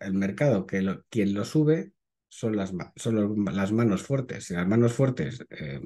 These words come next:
no tienen bitcoins, no lo van a subir. Así que nos podemos,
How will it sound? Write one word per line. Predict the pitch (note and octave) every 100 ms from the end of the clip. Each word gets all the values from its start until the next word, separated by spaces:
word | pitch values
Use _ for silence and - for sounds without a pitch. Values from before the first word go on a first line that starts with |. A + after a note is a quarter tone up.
| - _ _
no | - B2 G#2 A2
tienen | A2 A2 A2
bitcoins, | A#2 A2+ C#3 D3+ D#3+ - _
no | A2 A2
lo | D#2
van | D2+
a | -
subir. | - E2 - _ _ _ _ _ _ _ _ _ _ _ - - _ -
Así | - A#2
que | G#2
nos | G#2
podemos, | A2 A2 C3 B2+